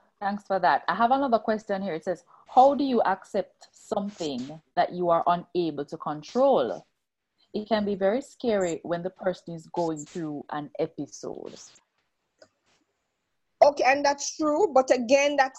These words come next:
Speaker 2: psychoeducation that I talked about, if we are psychoeducated, meaning that we know and have knowledge of how this, um, the symptoms play out,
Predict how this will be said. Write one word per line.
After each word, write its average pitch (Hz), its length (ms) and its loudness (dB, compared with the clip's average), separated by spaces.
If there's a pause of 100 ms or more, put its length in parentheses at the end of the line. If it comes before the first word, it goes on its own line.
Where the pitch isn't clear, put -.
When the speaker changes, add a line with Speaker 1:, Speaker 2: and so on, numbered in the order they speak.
Speaker 2:
psychoeducation 247 1040 2
that 226 180 2
I 240 140 4
talked 226 380 0
about, 269 440 6 (800)
if 285 200 0
we 277 220 6
are 254 400 4
psychoeducated, 277 1300 2
meaning 262 420 4
that 240 200 2
we 240 140 -6
know 233 640 6
and 277 140 -4
have 247 220 0
knowledge 226 420 4
of 247 160 8
how 254 220 8
this, 240 300 -2 (100)
um, 233 380 4
the 269 80 -4
symptoms 254 720 0
play 262 140 8
out, 285 320 4